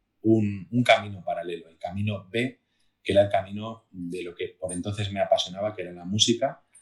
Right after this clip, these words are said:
Yo nací en un entorno familiar, soy el pequeño de cuatro hermanos, un entorno familiar abordado por la música.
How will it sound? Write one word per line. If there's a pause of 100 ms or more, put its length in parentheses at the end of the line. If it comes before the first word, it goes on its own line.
(180)
Yo
nací
en
un
entorno
familiar, (200)
soy
el
pequeño
de
cuatro
hermanos,
un
entorno
familiar (480)
abordado
por
la
música.